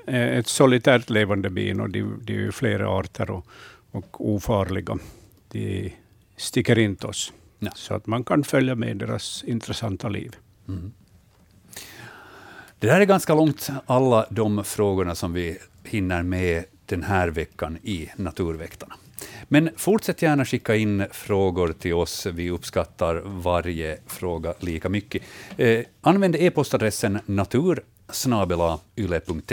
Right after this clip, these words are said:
Speaker 2: fi, och, eh, där kan ni då också bifoga bilder eller ljudfiler eller videoklipp. Och, eh,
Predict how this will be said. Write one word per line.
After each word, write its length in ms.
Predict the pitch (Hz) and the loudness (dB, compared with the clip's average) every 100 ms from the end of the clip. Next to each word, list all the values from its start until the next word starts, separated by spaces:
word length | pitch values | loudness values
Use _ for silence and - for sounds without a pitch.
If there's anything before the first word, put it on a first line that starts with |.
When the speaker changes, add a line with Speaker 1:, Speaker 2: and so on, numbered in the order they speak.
| 107 | -2
Speaker 2:
fi, 320 | - 202 185 175 - - - - - | -2 -2 -4 -6 -16 -20 -20 -16 -2
och, 320 | 95 - - | -2 0 2
eh, 260 | 95 92 90 - | 4 2 0 -4
där 260 | 104 95 | 0 2
kan 180 | 85 101 | 0 -2
ni 60 | 85 | -2
då 140 | 87 | -2
också 280 | 87 - 90 | -4 -4 -6
bifoga 580 | 85 87 80 98 85 82 | -4 -4 -4 -6 -6 -4
bilder 520 | 85 117 139 131 127 | -2 0 0 0 0
eller 220 | 120 98 | 0 -2
ljudfiler 880 | 80 92 120 117 107 104 101 92 85 | -2 -2 -2 -4 -6 -6 -4 -2 -4
eller 240 | 76 73 71 | -4 -10 -8
videoklipp. 800 | 87 117 107 92 98 95 _ - - - | -6 -2 -2 -2 -4 -6 _ -20 -20 -18
Och, 540 | - - 104 92 - 110 | -18 -4 -2 -2 0 2
eh, 280 | 92 90 | 4 4